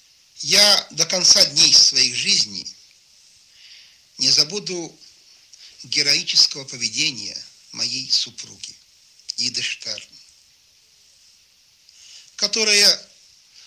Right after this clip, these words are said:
прослушав несколько с-, начальных строк приговора и зная из них уже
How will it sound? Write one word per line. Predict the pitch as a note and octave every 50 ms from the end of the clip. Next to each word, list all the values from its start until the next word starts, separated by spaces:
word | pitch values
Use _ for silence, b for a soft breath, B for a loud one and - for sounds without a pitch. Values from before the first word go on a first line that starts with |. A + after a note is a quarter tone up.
| b b
прослушав | - - - - - - G#3+ A#3 G3+ - F#3+ E3+ C#3+ C#3+
несколько | D3 F3+ F3 - - - C#3 C3 B2+
с-, | - - - - - - B B B B B B D3+
начальных | D3+ - - - F#3 F#3 F3+ D3+ D3 C#3
строк | - - - E3+ E3+ - -
приговора | - C#3 B2 B2 B2 B2 D#3+ F#3 D3+ G2+ - - _ _ _ _ _ _ _ _ _ _ _ _ _ _ _ _ _ _ _ b b b b b b b b b b b b _ -
и | - -
зная | - - - - - - - - - - - _ - - - - _ _ _ _ _ _ _ -
из | - - - -
них | F#3+ G#3+ F#3 - - C3+
уже | A#2+ - G2 D#2+